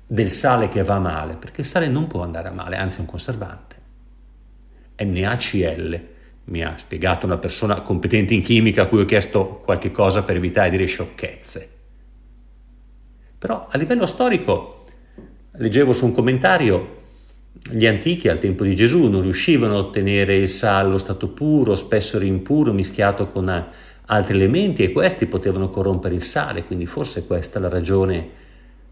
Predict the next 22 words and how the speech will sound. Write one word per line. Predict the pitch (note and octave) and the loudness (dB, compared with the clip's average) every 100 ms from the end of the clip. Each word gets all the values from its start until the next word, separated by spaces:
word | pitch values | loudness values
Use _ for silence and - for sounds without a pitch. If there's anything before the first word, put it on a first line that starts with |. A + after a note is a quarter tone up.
| - | -18
di | - F2+ | -8 -6
questo | - E2+ - | -4 -6 -4
detto | F2 F#2 - | 0 0 0
di | F2 E2+ | -4 -2
Gesù. | - F2 - - - - - - - - - - | -4 -6 -8 -14 -20 -20 -20 -20 -20 -20 -20 -12
Forse | G2 F#2 - | -8 -6 -4
a | E2 | -4
quei | - E2+ | -4 -4
tempi | - C3 B2+ | -2 -4 -4
il | D#2 | -6
sale | - D3 A#2 F2+ | -4 0 2 0
davvero | E2 D#2+ G2 F2+ E2+ | -2 -2 0 0 -2
poteva | - - F#2+ F#2 E2+ | -8 -4 -2 0 -2
in | E2+ | -4
qualche | - F2+ - | -4 -6 -4
modo | F2+ F2+ F2 E2+ | -2 -2 -2 -4
degenerare, | F2 E2 E2 E2 E2+ E2 E2 | -6 -6 -6 -6 -6 -6 -8
perché | D#2+ - - D#2+ | -10 -14 -14 -10
non | F#2+ F2 | -6 -6
era | D#2+ | -6
solo | F#2 - F2+ | -8 -8 -10
sale. | - A#2+ F2+ | -8 -8 -8